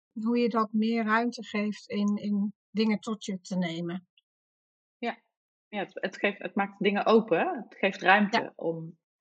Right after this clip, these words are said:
Speaker 2: nou ja, dingen uit te gaan proberen of te kijken, hey, geldt dit ook voor mij? Eh, nee, dat geldt niet voor mij en dat wel. Ja. Het geeft ruimte om te gaan, gaan uitzoeken, wat is het dan voor jou, hè? Wat geldt er wel voor jou, wat klopt en wat klopt er nou niet?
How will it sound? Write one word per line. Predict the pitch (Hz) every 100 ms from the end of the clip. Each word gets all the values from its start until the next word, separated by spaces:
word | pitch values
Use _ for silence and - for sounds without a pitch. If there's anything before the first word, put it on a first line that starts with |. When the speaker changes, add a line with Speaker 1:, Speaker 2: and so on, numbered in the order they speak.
| _ _ _ -
Speaker 2:
nou | 165
ja, | 131
dingen | 160 -
uit | 185
te | 202
gaan | - 180
proberen | - 165 165 170 165 156
of | 151 147 - _
te | -
kijken, | - 151 175
hey, | 220 170
geldt | 160 156
dit | 151
ook | 147 160
voor | -
mij? | 180 190 277
Eh, | 392
nee, | 294 156 143
dat | 165 -
geldt | 151 -
niet | 180
voor | -
mij | 170 160
en |
dat | 151 147
wel. | 165 208 208 214 _ _ _ _ _
Ja. | 262 208 - _ _ _ _ _ _ _
Het | - 208
geeft | 226 226
ruimte | 202 220 254 - 175 233 381 _ _ _
om | - 220 208 - -
te | 208
gaan, | 226 208 - - -
gaan | - 214 208
uitzoeken, | 233 254 - 220 196
wat | 208
is | 226
het | 202
dan | 196 190
voor | 190
jou, | 196 247 139 135 175
hè? | 214 339 -
Wat | - 220 233
geldt | 208 202 202
er |
wel | 202 208
voor | 208 196
jou, | 170 196
wat | 214 196
klopt | - 214 277 - -
en | 226 220
wat | 233 -
klopt | 233 226
er | 233
nou | 214 214
niet? | 254 254 - _